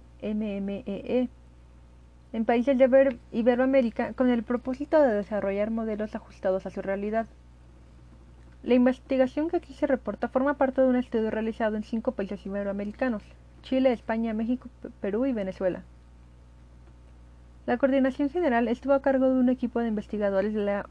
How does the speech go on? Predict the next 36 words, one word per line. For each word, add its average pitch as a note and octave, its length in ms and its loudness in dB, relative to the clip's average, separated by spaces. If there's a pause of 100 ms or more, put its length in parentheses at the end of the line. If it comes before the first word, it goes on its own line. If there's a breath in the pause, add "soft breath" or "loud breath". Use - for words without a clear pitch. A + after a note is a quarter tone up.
(140)
Universidad A3+ 520 0
Autónoma A3+ 440 -2
de G3 80 -4
Madrid. E3+ 300 -6 (1200)
La A#3+ 100 -2
validación B3+ 520 2
del E4 140 0
modelo G#3+ 340 -2 (120)
se B3 100 -2
realizó A#3+ 300 -2
a B3+ 40 -2
través B3+ 240 0
de A3+ 120 -2
tres G3+ 200 -6
elementos: A3 460 -4 (420)
una C#4 160 0
validación A3 520 0
de A#3+ 80 2
los A#3+ 120 -4
factores G#3+ 520 -4
del G3+ 140 -4
contexto G#3 540 -8
del G#3+ 200 -2
sistema G#3 360 -8
educativo G#3+ 480 -4
a G3+ 60 0
través F#3+ 380 -4
de G#3 320 -2
un G#3+ 160 -2
estudio A3+ 420 -2
comparado G#3+ 640 -2 (380 loud breath)
realizado B3+ 440 6
por B3+ 120 0
el G3+ 60 -2
equipo G#3 260 -6
español, B3 460 0